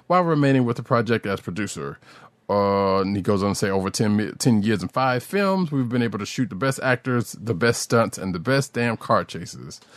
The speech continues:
On a personal note, as a child of Asian immigrants, I'm proud to hel-, uh, of helping to build the most diverse franchise in movie history. Uh, I will forever be grateful to the amazing cast, crew, and studio for their support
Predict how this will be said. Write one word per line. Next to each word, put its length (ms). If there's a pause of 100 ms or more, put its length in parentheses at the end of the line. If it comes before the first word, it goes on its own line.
(360)
On 260
a 40
personal 480
note, 300
as 160
a 20
child 300
of 100
Asian 320
immigrants, 500
I'm 160
proud 300
to 100
hel-, 280
uh, 300
of 180
helping 420
to 120
build 280
the 80
most 260
diverse 460
franchise 600
in 100
movie 260
history. 600 (500)
Uh, 80
I 100
will 160
forever 340
be 200
grateful 360
to 120
the 80
amazing 380
cast, 360
crew, 300
and 160
studio 400
for 240
their 100
support 400